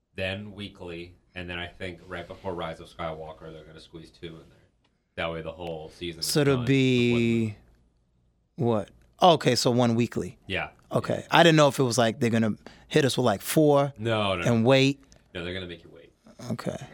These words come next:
Speaker 1: make you
Speaker 2: okay.
Speaker 1: wait. But somebody in this room.
Speaker 2: Somebody, somebody. Who? Who's that?
Speaker 1: Uh,
Speaker 2: Who that there? Who? Who there? Who that?
Speaker 1: Spoiler alert, it's me.
Speaker 2: Spoiler
Speaker 1: Um,
Speaker 2: alert, guys.
Speaker 1: I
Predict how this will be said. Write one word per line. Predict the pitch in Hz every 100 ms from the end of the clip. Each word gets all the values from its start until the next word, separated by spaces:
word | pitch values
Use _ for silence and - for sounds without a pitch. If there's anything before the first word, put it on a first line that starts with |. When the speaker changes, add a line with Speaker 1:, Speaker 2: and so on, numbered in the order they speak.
| -
Speaker 1:
make |
you | -
Speaker 2:
okay. | - -
Speaker 1:
wait. | -
But | - 143 113 95 - _ _ _ _ _ _ _ _ _ _
somebody | _ 117 135 113 85 82
in | 80
this | 80 -
room. | 82 80 90 95 _ _ _ _ _ _ _ _ _ _ _ _ _ _ _ _
Speaker 2:
Somebody, | 95 - 113 98 90 - - -
somebody. | - 113 107 - -
Who? | 156 139 - -
Who's | 220 190
that? | 196 170
Speaker 1:
Uh, |
Speaker 2:
Who | 254
that | 240 226
there? | 240 - -
Who? | 311 254 -
Who | 285 277
there? | 269 233
Who | 214 262
that? | 247 220 - -
Speaker 1:
Spoiler | - - -
alert, | - _ _ _ _
it's |
me. | - _ _
Speaker 2:
Spoiler | - - - 175 180
Speaker 1:
Um, | 170
Speaker 2:
alert, | 160 160 151
guys. | 160 165 156 147
Speaker 1:
I | 110 107 113 110 107